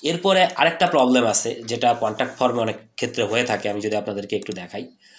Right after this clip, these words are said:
আহ, এই যে কন্ট্যাক্ট ফর্ম সাবমিট করার সময়, আহ, বা এই ধরনের একটা প্রবলেম আসে, "There was an error trying to send your message, please try again।" এ ধরনের প্রবলেম অনেক ক্ষেত্রে আমরা এই এসএমটিপি সার্ভার সেট আপ করার মাধ্যমে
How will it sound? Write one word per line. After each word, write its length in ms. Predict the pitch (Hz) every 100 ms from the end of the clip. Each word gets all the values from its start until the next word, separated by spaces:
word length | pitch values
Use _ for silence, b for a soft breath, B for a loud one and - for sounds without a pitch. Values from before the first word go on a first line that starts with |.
| b -
আহ, 320 | 196 190 95
এই 100 | -
যে 160 | 117 - B -
কন্ট্যাক্ট 340 | 131 143 143
ফর্ম 100 | 143
সাবমিট 360 | 139 123 123 127
করার 160 | 135 131
সময়, 320 | 151 139 113 - - B B
আহ, 140 | 107 107
বা 380 | 113 110 98 -
এই 100 | 131
ধরনের 240 | 139 135
একটা 120 | 127
প্রবলেম 380 | 120 110 101 101
আসে, 180 | 98 110
"There 260 | 101 123 120
was 200 | 117 127
an 120 | 123 123
error 240 | 135 135 113 -
trying 280 | 123 113
to 80 | 110
send 560 | 107 - 120 120 117 110 117
your 140 | 107
message, 540 | 104 101 - 104 - -
please 240 | 104 - -
try 140 | 101 92
again।" 220 | 87 85 B B B B
এ 80 | 131
ধরনের 240 | 147 156
প্রবলেম 520 | 160 143 139 139 160 151
অনেক 160 | 131
ক্ষেত্রে 420 | 127 143 - 202 208 B B
আমরা 240 | 113 113
এই 320 | 117 110 110 107
এসএমটিপি 500 | - 131 127 - 120
সার্ভার 340 | - 104 117
সেট 240 | - 127
আপ 60 | 143 -
করার 180 | 135 131
মাধ্যমে 340 | 131 165